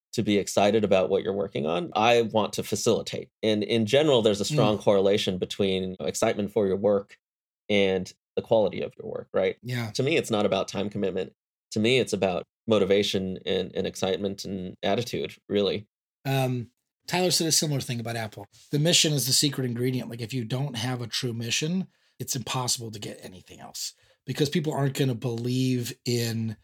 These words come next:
Speaker 2: the purpose of the effort.
Speaker 1: Right.
Speaker 2: It's like, "Why am I doing this?" So I've been trying to get your leadership style figured out a little bit 'cause I, I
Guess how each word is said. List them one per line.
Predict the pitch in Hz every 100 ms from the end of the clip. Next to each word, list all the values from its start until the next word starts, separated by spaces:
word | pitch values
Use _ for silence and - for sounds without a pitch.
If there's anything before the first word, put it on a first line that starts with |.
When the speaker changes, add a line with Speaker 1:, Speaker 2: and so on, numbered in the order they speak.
| _ _
Speaker 2:
the | 131 110
purpose | - 147 131 -
of | 110
the | 104
effort. | 107 - 95
Speaker 1:
Right. | - _ _
Speaker 2:
It's | -
like, | 110
"Why | 117 117
am | 113
I | 107
doing | 110 107
this?" | 92 113 - - _ _ _ -
So | 208 196 -
I've | 233
been | 233
trying | 269 240
to |
get | 202 226
your | 214
leadership | 196 202 190 - 170
style | - 170
figured | 147 175 151 139
out | 139
a | 123
little | 110 -
bit | - - _
'cause | - 131
I, | 147
I | - 139